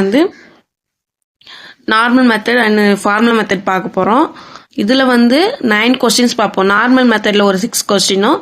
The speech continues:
ஃபார்முலா மெத்தட்ல ஒரு த்ரீ கொஸ்டின்ஸ் பார்ப்போம். நெக்ஸ்ட் இது ரெண்டுமே ஜாயின் பண்ணி ஒரு டூ கொஸ்டின்ஸ் பார்ப்போம். ஓகேவா? இந்த, இந்த டாபிக்ல இருந்து என்ன கொஸ்டின்ஸ் கேட்பாங்கன்னா, ஒரு டைம் கொடுத்துட்டு இது என்ன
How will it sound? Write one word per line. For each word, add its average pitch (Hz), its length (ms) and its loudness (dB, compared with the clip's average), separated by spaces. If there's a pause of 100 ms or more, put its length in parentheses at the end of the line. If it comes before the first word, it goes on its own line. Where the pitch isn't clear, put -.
(300)
ஃபார்முலா 233 440 2
மெத்தட்ல 208 440 0
ஒரு 190 120 0 (100)
த்ரீ 208 200 0
கொஸ்டின்ஸ் 196 340 -2 (100)
பார்ப்போம். 185 360 -2 (520)
நெக்ஸ்ட் - 300 -4
இது 262 100 2 (100)
ரெண்டுமே 262 340 2 (380)
ஜாயின் 233 320 2
பண்ணி 233 240 2 (1000)
ஒரு 220 160 2 (100)
டூ 233 80 2 (100)
கொஸ்டின்ஸ் 220 400 -2
பார்ப்போம். 190 240 -6 (160)
ஓகேவா? 196 320 0 (800)
இந்த, 226 120 0 (260)
இந்த 220 120 0 (120)
டாபிக்ல 247 360 0
இருந்து 240 200 2
என்ன 233 200 2
கொஸ்டின்ஸ் 220 400 -2
கேட்பாங்கன்னா, 202 480 0 (640)
ஒரு 220 180 0 (500)
டைம் 240 200 0 (100)
கொடுத்துட்டு 226 420 -2
இது 233 100 2 (100)
என்ன 208 140 2